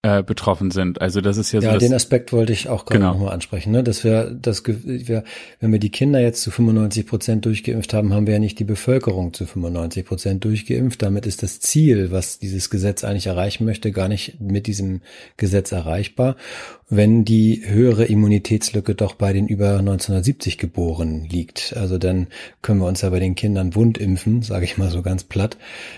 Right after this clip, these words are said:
Speaker 2: Wir werden das nicht schaffen. Und was du auch noch angesprochen hast, ja Matthias, finde ich auch ganz wichtig, ist die Nachverfolgung, also diese Surveillance. Wenn man da jetzt schaut,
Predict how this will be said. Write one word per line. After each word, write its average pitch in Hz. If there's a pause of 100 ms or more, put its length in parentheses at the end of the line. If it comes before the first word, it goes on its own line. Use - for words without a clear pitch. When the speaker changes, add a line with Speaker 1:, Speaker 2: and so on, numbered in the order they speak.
Speaker 2:
Wir 107
werden 98
das 95
nicht 107
schaffen. - (360)
Und 104
was 104
du -
auch 101
noch 117
angesprochen 113
hast, 113
ja 113
Matthias, 110
finde 107
ich 110
auch 104
ganz 107
wichtig, 113
ist -
die 135
Nachverfolgung, 104
also 95
diese 104
Surveillance. 101
Wenn 101
man 101
da 107
jetzt 110
schaut, 110